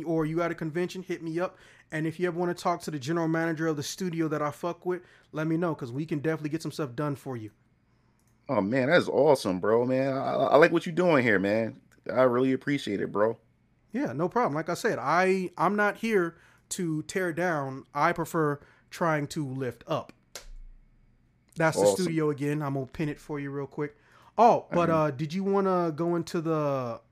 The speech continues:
Speaker 1: M V C three hacked P C mod, uh, server?
Speaker 2: Oh, yeah, you can, you can send that to me.
Speaker 1: Oh,
Speaker 2: Yeah,
Speaker 1: man,
Speaker 2: yeah,
Speaker 1: yeah,
Speaker 2: send
Speaker 1: they are some of the coolest people, man, I swear.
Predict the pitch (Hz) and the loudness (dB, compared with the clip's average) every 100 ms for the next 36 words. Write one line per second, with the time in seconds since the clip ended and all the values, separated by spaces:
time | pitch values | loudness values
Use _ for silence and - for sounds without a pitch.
0 | _ _ _ 180 175 175 165 185 165 170 | _ _ _ 0 0 -2 -4 -4 -4 -4
1 | 156 160 160 - - 180 160 175 165 160 | -2 -2 -4 -8 -12 -10 -6 -4 0 0
2 | 160 - 151 147 139 127 - - 175 170 | -2 -2 0 0 0 -4 -6 -2 -2 -2
3 | 160 _ _ _ _ _ _ _ - 202 | -8 _ _ _ _ _ _ _ 8 10
4 | 131 135 254 - - 113 101 - 107 113 | 10 6 -2 -4 -2 0 0 -2 -6 -4
5 | 139 131 - - 131 127 143 139 160 131 | -2 0 0 -2 -2 -2 -2 -4 -4 -4
6 | 113 - 131 113 - 107 117 117 117 - | -4 -6 -6 -6 -8 -12 -10 -10 -12 -12
7 | 131 117 | -12 -14